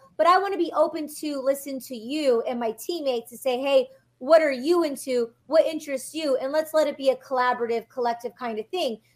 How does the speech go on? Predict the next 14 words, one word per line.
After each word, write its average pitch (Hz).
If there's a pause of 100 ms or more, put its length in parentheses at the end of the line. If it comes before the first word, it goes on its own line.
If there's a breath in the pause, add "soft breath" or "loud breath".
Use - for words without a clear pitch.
So 285
what 330
we 339
do 320
as 262
an -
individual 247
affects 254
the 220
whole, 254
not 277
only 262
in 220
sports, 381